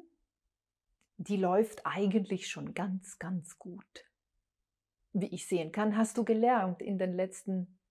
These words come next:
Monaten und Jahren immer mehr auf deine innere Stimme zu lauschen.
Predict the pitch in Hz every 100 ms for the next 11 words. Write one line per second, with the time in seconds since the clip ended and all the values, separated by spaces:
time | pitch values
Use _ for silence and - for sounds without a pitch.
0 | _ _ 208 240 262 220 233 - 185 160
1 | 175 190 220 254 247 - - - - 269
2 | 294 277 202 226 233 - 190 185 - 254
3 | 262 226 226 - 190 185 - 180 165 -
4 | - - 175